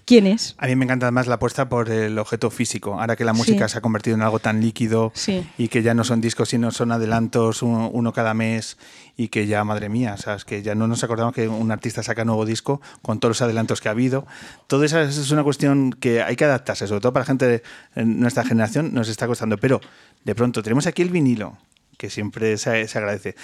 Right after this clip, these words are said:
Speaker 2: tenemos el cómic, tenemos el C D. Para mí, o sea,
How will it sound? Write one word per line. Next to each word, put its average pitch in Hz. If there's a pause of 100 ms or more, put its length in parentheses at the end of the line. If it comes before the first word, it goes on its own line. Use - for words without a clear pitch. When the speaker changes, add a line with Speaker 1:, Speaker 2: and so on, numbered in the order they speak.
(160)
Speaker 2:
tenemos 113
el 120
cómic, 110
tenemos 107
el 120
C 107
D. 104 (420)
Para 98
mí, 139
o 110
sea, 101